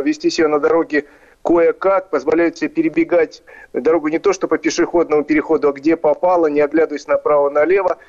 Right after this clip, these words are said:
причем уткнувшись в смартфон. Во многих, э, странах даже появился шуточный знак: «Осторожно, берегитесь пешехода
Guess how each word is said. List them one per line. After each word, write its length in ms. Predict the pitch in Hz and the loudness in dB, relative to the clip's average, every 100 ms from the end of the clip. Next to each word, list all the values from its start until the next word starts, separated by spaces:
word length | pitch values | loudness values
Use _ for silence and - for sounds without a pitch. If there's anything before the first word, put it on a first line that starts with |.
| - - | -16 -4
причем 440 | 143 143 175 160 | -4 0 0 0
уткнувшись 600 | 147 - 170 175 - 165 | -8 -4 0 0 0 -2
в 40 | - | -2
смартфон. 640 | 170 175 - 185 147 113 - - - | 0 0 0 0 0 0 -10 -20 -10
Во 160 | 131 151 | -2 0
многих, 440 | 170 190 165 160 | 2 0 0 -2
э, 120 | 160 143 | -2 -2
странах 420 | - 190 180 - | 0 0 0 0
даже 220 | 170 151 | -2 0
появился 520 | 170 170 175 165 165 | 0 2 2 0 -2
шуточный 540 | - 175 160 - 170 156 | 0 0 0 -2 0 0
знак: 380 | 170 190 185 - _ _ _ | 0 -2 -2 -14 _ _ _
«Осторожно, 640 | 143 - 156 180 180 156 | -4 0 0 2 0 0
берегитесь 480 | 143 151 170 160 143 | 0 0 -2 -6 -6
пешехода 880 | 139 - 143 175 185 - 170 151 | -6 -2 0 0 -2 -2 0 0